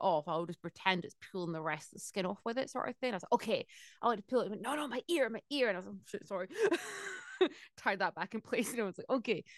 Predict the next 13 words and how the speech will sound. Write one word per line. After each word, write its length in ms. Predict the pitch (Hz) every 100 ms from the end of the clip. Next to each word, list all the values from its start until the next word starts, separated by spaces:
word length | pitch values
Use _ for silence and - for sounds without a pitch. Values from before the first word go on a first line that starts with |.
| - -
ready?" 420 | 254 269 277 -
And 160 | 240
we, 60 | 226
like, 160 | 214 -
ripped 460 | 233 214 226 240 -
her 80 | 233
ear 240 | 226 226
off. 280 | 175 151 175
I 140 | - 202
mean, 320 | 196 196 190
at 120 | 196
this 160 | 208 294
point, 520 | - 151 156 - -